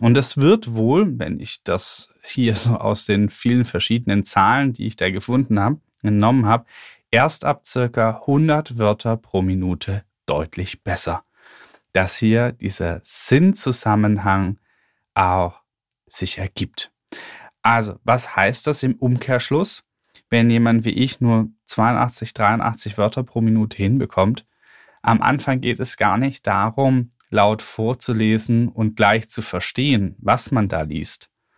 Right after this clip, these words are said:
sondern mehr darum, überhaupt das richtig zu lesen und eine Routine reinzubekommen. Und deswegen auch nochmal das Aufnehmen und sich selbst kontrollieren zu können, falls nicht jemand dran sit-, nebendran sitzt und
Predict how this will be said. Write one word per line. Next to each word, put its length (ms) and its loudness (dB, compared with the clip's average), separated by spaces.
sondern 520 2
mehr 420 2
darum, 580 0
überhaupt 640 0
das 260 -8
richtig 500 -2
zu 160 -2
lesen 640 0
und 360 0
eine 340 2
Routine 680 2
reinzubekommen. 880 -10
Und 160 2
deswegen 380 4
auch 140 2
nochmal 280 2
das 220 -4
Aufnehmen 640 0
und 200 -2
sich 140 -8
selbst 420 0
kontrollieren 640 0
zu 140 -2
können, 340 2
falls 340 0
nicht 140 -4
jemand 360 -2
dran 320 2
sit-, 260 -2
nebendran 540 0
sitzt 320 -6
und 300 0